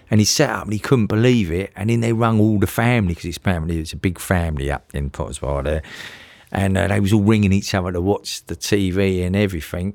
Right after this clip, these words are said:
And she was trying to get hold of us all night, uh, trying to find us. And she got hold of Brendan. And Brendan left text telling me that, uh, the cousin had rung him and said it, you know, they was the daughter of one of the brothers. "Can you ring?" So I rung 'em and, uh,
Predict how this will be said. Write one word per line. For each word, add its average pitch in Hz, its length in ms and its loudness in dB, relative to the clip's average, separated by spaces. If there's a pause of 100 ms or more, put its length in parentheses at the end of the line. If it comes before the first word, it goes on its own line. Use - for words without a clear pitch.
And 87 380 -2
she 117 200 4
was 101 100 0
trying 110 220 2
to 101 60 0
get - 160 -4
hold 98 460 2
of 95 160 2
us 90 200 -2
all 92 180 2
night, 92 420 2
uh, 82 60 -10
trying 92 240 -2
to 87 80 -4
find 92 420 0
us. 82 160 -4
And 87 120 -4
she 113 80 -2
got 107 140 2
hold 101 140 2
of 90 80 -2
Brendan. 85 600 0 (180)
And 85 100 -4
Brendan 98 360 2
left 90 140 -6
text - 520 -6
telling 90 260 0
me 87 100 0
that, 87 300 -4
uh, 82 180 -4
the 76 100 -6
cousin 80 600 -2
had 82 180 -10
rung 87 260 0
him 78 240 -4
and 76 420 -8
said 80 280 -4
it, 80 140 -8 (160)
you 87 100 -4
know, 80 180 -4
they 78 160 -4
was 73 240 -10 (500)
the - 80 -4
daughter 90 300 4
of 80 140 -2
one 90 160 2
of 82 100 -2
the 82 80 -2
brothers. 76 580 -2 (580)
"Can 90 180 2
you 85 120 2
ring?" 98 320 2
So 90 220 -2
I - 20 0
rung 95 320 0
'em 87 160 -2
and, 90 320 -2
uh, 90 280 0